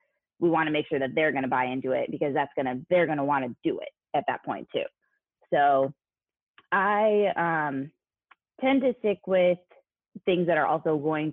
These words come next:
to be, I, I hate to say quick, and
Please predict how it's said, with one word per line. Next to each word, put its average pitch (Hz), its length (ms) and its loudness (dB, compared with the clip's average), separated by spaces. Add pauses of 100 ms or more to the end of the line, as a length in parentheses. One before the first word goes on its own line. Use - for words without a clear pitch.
to 147 440 -2 (540)
be, 151 560 0 (760)
I, - 180 -14 (400)
I 170 40 -4
hate 220 240 2
to 170 160 -4
say 165 460 0
quick, 208 240 0 (580)
and 143 340 0